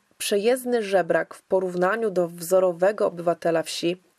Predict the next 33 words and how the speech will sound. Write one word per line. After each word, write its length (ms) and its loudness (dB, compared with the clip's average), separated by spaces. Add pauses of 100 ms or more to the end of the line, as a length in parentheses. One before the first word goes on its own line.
(120)
miał 480 0
dość 360 -6
słabe 360 2
szanse 460 -2
na 140 -2
to, 260 0 (500)
żeby 240 -2
policja 540 -2
uwierzyła 520 2
w 40 -4
jego 200 0
wersję. 560 -4 (640)
Jak 120 2
już 100 -2
wspominałam, 600 -2 (360)
Denke 380 2
miał 200 -2
bardzo 500 0
dobrą 360 -2
opinię 420 -6
wśród 220 -10
mieszkańców 640 -6
czy 140 -10
władz, 480 2 (380)
więc 360 0 (160)
policjanci 760 -2
byli 280 -4
dość 200 -2
sceptycznie 760 -6
nastawieni 720 -2
do 140 2
rewelacji, 640 0
które 400 0